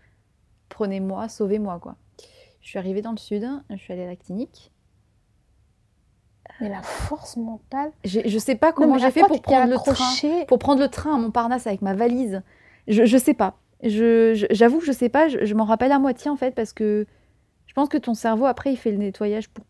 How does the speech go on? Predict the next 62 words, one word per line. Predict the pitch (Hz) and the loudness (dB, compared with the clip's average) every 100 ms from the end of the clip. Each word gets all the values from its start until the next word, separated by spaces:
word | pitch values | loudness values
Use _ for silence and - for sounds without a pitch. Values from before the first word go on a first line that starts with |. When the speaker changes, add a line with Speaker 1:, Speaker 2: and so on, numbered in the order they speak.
| - | -18
Speaker 1:
pour | 202 | -10
pas | - 247 | -6 -4
se | - | -4
rappeler | 214 226 | -4 -6
du | 196 | -8
pire, | - - 190 | -8 -8 -6
en | 175 | -8
fait. | 180 - _ _ _ _ _ _ _ _ 208 | -12 -16 _ _ _ _ _ _ _ _ -6
Euh, | 190 190 185 185 | -4 -4 -6 -4
et | 214 202 | -2 0
je, | 214 - | 0 -2
je | 190 | -4
sais | 190 214 | -2 -2
pas, | 202 285 - | 0 0 0
je | 208 | -4
saurais, | 202 233 - | -2 -2 0
je | 220 | 0
dirais | 208 247 254 | 2 2 2
pas, | 262 311 320 - - _ | 2 0 0 -8 -20 _
je | 214 | -4
veux | 214 | -2
pas | 233 269 | 0 0
dire | 262 330 | 0 -2
qu'il | 240 | -6
faut | - | -4
aller | 208 196 | -2 -2
si | - - | -6 -6
loin | 226 214 220 | -4 -4 -6
pour | - | -10
s'en | - 185 | -12 -12
sortir, | - - 190 | -12 -16 -18
c'est | - - | -16 -10
pas | 196 | -8
vrai. | 185 180 - _ _ _ _ | -8 -12 -14 _ _ _ _
Parce | 202 | -10
que | - 202 | -6 -8
je | |
pense | - 220 - - - | -6 -10 -10 -20 -2
clairement | 240 233 233 | 0 0 -2
qu'il | 240 | -4
y | 202 | -6
a | |
des | 190 | -6
personnes | 196 - 208 | -6 -8 -12
qui | - | -12
s'en | - | -14
sortent | 185 190 175 | -12 -10 -8
bien | 196 | -8
avant | 208 190 190 | -6 -8 -6
moi | 190 208 | -6 -4
et | 180 | -4
mieux | 190 | -6
que | 196 196 | -6 -8
moi. | 175 202 _ _ _ _ - | -8 -12 _ _ _ _ -10
Euh, | 180 | -10
je | 180 | -10
suis | 180 190 | -12 -8
pas | 180 | -8
du | 180 | -8
tout | - | -10
un | 233 | -10
exemple. | 196 175 185 | -10 -10 -14